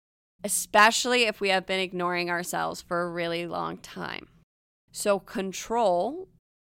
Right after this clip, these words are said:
which trying to control somebody's wants and needs, or focusing your attention outside of yourself is a form of control,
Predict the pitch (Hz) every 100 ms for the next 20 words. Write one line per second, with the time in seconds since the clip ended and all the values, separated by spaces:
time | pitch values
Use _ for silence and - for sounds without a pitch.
0 | - 196 - - 185 190 208 185 185 175
1 | 190 185 180 170 170 233 233 202 185 254
2 | - - _ _ - - - 208 196 233
3 | 240 214 208 226 190 190 - - 175 180
4 | - 180 170 165 170 175 175 180 175 185
5 | 240 - - 196 165 165 285